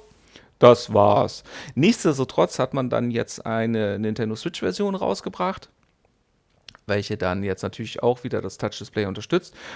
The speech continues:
Und da kommen wir nämlich direkt dann auch dazu, das, äh, Spiel lässt sich, ähm, natürlich in der Docked-Version oder im, im Dock natürlich nicht mehr mit dem Touch-Display steuern. Das heißt, da brauche ich dann die Joy-Cons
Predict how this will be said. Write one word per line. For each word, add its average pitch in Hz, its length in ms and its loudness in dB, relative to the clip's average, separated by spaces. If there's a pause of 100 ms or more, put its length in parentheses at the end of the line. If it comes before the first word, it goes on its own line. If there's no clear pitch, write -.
Und - 160 -2
da 120 80 2
kommen 151 200 0
wir - 20 0
nämlich 123 220 -2
direkt 120 280 -2
dann 117 100 -2
auch - 140 -6
dazu, 123 340 -2
das, 139 300 -6
äh, 127 140 -2
Spiel 185 340 -2
lässt 151 300 0
sich, 196 320 -6
ähm, 143 260 6 (300)
natürlich 180 400 0
in 123 80 0
der 127 100 4
Docked-Version 160 1040 -2
oder 113 320 -2
im, 95 240 -4
im 104 220 -4
Dock 139 260 2
natürlich 135 340 -2
nicht 131 200 -2
mehr 107 100 0
mit 104 100 -8
dem 107 60 -8
Touch-Display - 400 -8
steuern. 147 360 -2
Das 131 120 -6
heißt, 104 240 -2
da 113 180 4
brauche 143 540 0
ich - 240 -8
dann 143 380 -4
die - 80 -18
Joy-Cons 127 720 0